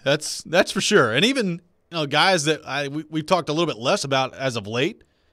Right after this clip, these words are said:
Ekholm, Ellis. Like, the expansion draft's a real thing. Like, you're gonna have to do something. My guess is you're probably going the seven three and one route this year, which means you're protecting seven forwards, three defensemen,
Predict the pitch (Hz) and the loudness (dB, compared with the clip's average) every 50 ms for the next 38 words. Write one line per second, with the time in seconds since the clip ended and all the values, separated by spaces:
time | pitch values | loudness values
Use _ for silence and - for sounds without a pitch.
0 | _ _ - - 165 165 - 123 95 - - _ _ _ _ _ _ _ _ _ | _ _ -2 0 0 2 2 0 -2 -2 -6 _ _ _ _ _ _ _ _ _
1 | _ - 135 165 156 123 92 - - - - - - _ _ _ _ _ _ _ | _ -2 0 0 0 0 -2 -6 -6 -6 -6 -8 -10 _ _ _ _ _ _ _
2 | _ _ _ - 151 147 - 214 202 - - 302 349 381 320 285 196 190 190 170 | _ _ _ -2 0 2 2 2 2 2 2 0 0 0 0 2 4 6 6 6
3 | 165 - 147 147 160 151 131 - 123 98 90 - - 113 - 180 208 214 233 214 | 4 2 4 4 6 6 4 2 -2 -6 -6 -6 -8 -4 -2 0 2 4 4 4
4 | 185 175 180 180 - - 139 151 151 147 - 165 156 147 - - 113 107 104 - | 4 4 4 2 2 2 2 2 2 2 2 0 0 0 0 -2 -4 -4 -6 -8
5 | _ _ _ _ _ _ _ _ _ - - 170 165 143 147 143 165 190 214 233 | _ _ _ _ _ _ _ _ _ -12 -10 -10 -10 -10 -6 -2 0 2 2 2
6 | 233 - - 226 220 220 233 247 240 - - - - - - - _ _ _ _ | 0 0 2 4 6 6 6 6 2 -4 -6 -8 -8 -10 -12 -16 _ _ _ _
7 | _ _ _ _ _ _ _ _ - 139 135 - 165 165 185 202 196 160 165 175 | _ _ _ _ _ _ _ _ -10 -10 -6 -2 -2 -2 0 0 0 0 0 0
8 | 175 175 170 143 - - - - 151 156 156 170 170 165 160 - - 156 147 156 | 0 0 -2 -4 -6 -4 -2 2 2 2 2 0 -2 -4 -6 -4 -4 -2 0 0
9 | 175 180 160 139 127 120 120 131 147 165 170 165 165 165 196 240 - _ - 208 | 0 0 0 -2 -2 -2 -2 -2 -2 0 0 0 0 0 0 -2 -4 _ -4 -4
10 | 214 202 - - 202 208 247 262 196 147 - 160 156 151 139 143 - 143 120 - | -4 -2 -2 -2 -2 -2 -2 -2 -4 -4 -2 -2 -2 -2 -2 -2 -4 -4 -2 0
11 | 156 151 143 - 139 123 - - 143 139 139 135 - - 139 135 135 135 123 - | 0 0 0 -2 -6 -6 -4 -2 -2 -2 -2 -2 -2 0 0 2 2 0 -2 -2
12 | 139 135 127 123 - 127 123 117 - - 120 120 120 117 | -2 -2 -2 -2 -2 -4 -4 -4 -4 -6 -6 -6 -6 -8